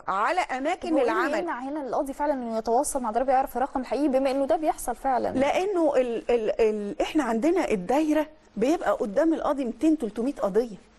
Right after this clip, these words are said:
Speaker 2: مم.
Speaker 1: في اليوم الواحد، فإحنا قدام حالة صعبة جدًا.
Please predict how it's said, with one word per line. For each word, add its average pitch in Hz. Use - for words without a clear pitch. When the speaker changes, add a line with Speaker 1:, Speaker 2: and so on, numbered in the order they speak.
Speaker 2:
مم. 233
Speaker 1:
في 233
اليوم 285
الواحد، 233
فإحنا 359
قدام 262
حالة 381
صعبة 339
جدًا. 226